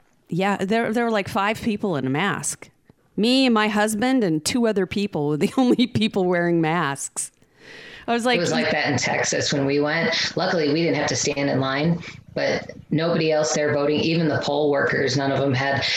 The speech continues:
Speaker 2: But they were like, "Oh, here, make sure that you sanitize, um, the, the little thing that you touch
Speaker 1: Ugh,
Speaker 2: the screen
Speaker 1: God.
Speaker 2: with." Like,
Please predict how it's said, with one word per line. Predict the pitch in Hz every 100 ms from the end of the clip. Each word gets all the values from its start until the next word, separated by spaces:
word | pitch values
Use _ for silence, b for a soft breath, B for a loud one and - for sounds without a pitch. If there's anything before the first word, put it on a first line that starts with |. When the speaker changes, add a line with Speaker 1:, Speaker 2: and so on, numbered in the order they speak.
| B
Speaker 2:
But | 190
they | 190
were | 196 185
like, | 185 175 196
"Oh, | 226
here, | 208 254 180
make | 170
sure | 170 196
that | 180
you | 175
sanitize, | 170 175 175 170 156 143 139 - - - -
um, | 151 147 147 143 -
the, | - 156 139 139 147 - -
the | 151
little | 151 147
thing | 147 156
that | 143 143
you | 147
touch | 240 -
Speaker 1:
Ugh, |
Speaker 2:
the | -
screen | - 175 180 165
Speaker 1:
God. |
Speaker 2:
with." | 147 143 - - B B _ -
Like, | 165 156 -